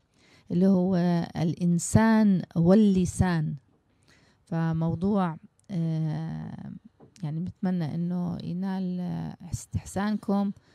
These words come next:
والاستفادة مما رح يقدمه إلنا ضيوفنا. آه، معنا اتصال من أبونا، فرح، رح يكون حجازين،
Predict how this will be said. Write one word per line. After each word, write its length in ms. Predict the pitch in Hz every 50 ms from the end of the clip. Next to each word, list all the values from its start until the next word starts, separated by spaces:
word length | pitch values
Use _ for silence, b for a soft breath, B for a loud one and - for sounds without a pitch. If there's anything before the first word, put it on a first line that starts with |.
| b b -
والاستفادة 960 | 214 202 214 - - 208 - - 220 214 - - 226 208 175 165 170 175 175
مما 540 | 175 180 180 175 175 165 160 160 160 160 165 165
رح 140 | 156 -
يقدمه 840 | 156 151 151 - - 175 175 165 180 175 175 151 160 - - - - b b b b b b b - -
إلنا 380 | 185 190 185 170 165 156 156 165
ضيوفنا. 680 | 151 180 185 208 220 - - - 190 190 190 185 190 b b b b b b b _ -
آه، 220 | 175 175 175 170
معنا 460 | 175 180 165 160 180 170 165 - -
اتصال 540 | 170 - - - 165 - - 180 156 156 156
من 200 | 165 156 160 -
أبونا، 340 | - 175 196 240 240 208 208
فرح، 360 | - - 180 170 175 - -
رح 140 | 165 - 175
يكون 340 | 165 - - 175 175 170 165
حجازين، 680 | 156 156 175 165 160 160 190 208 214 226 247 247